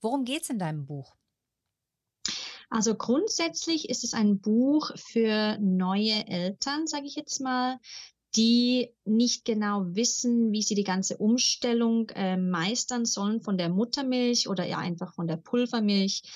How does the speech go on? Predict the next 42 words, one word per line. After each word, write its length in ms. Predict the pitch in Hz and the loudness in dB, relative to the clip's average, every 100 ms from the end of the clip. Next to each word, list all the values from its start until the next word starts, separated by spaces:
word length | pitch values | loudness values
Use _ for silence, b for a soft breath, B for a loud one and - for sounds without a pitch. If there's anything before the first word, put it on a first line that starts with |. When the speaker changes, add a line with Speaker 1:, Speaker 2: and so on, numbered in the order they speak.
| B B | B B
Speaker 2:
hinüber 460 | - 196 202 196 190 | 4 6 6 4 0
bis 340 | 190 - - | 0 0 -2
zum 360 | - 185 180 170 | -4 -2 -4 -4
Essen 360 | 190 190 - 190 | -2 -2 -2 -4
am 160 | 175 170 | -4 -4
Elterntisch, 720 | 180 262 - 294 233 196 208 | -4 -4 -4 -4 -2 -2 -2
also 160 | 190 185 | -2 -2
der 240 | 185 - | -2 0
Übergang 540 | 214 220 208 185 185 | 0 0 -2 -2 -2
zum 340 | - 190 175 170 | -2 -2 -4 -6
Brei. 500 | - 226 240 240 247 - | -6 -2 0 2 0 -2
Viele 240 | 220 202 | -4 -2
Eltern, 520 | 185 190 - 190 190 B B B B | 0 -2 0 -2 -2 B B B B
ähm, 200 | - 185 | -4 0
lassen 300 | 180 175 202 | 0 0 0
den 160 | 185 180 | 0 -2
Brei 320 | - 180 180 | -4 -4 -4
ganz 460 | - 190 311 - - | -4 -4 -4 -4 -4
weg. 320 | 277 330 - - | -6 -6 -12 -10
Ich 240 | 233 - | -8 -4
habe 200 | 233 233 | -4 -4
jetzt 120 | 226 | -4
aber 180 | 214 208 | -4 -2
das 180 | 208 202 | -2 -2
Buch 240 | 226 226 | -2 -4
geschrieben 480 | - - 220 208 202 | -2 -2 0 2 4
mit 200 | 240 - | 4 2
dem 120 | 302 | -4
Brei 320 | 277 226 208 208 | -2 -2 -2 -2
drin, 320 | - 240 285 | 0 0 0
weil 140 | 220 208 | -2 -4
ich 80 | |
das 160 | 202 196 | -4 -6
einfach 300 | 185 190 - | -4 -6 -6
ganz 220 | 180 185 | -4 -2
spannend 440 | - 220 214 220 - | -2 -2 0 0 -2
fand. 420 | 208 190 190 202 | -2 0 0 -2
Ich 180 | 202 - | -8 -4
finde 320 | 190 190 180 | -2 -2 -4
auch, 80 | - | -4
dass 220 | 180 - | -4 -2
man, 240 | 175 185 | -4 -4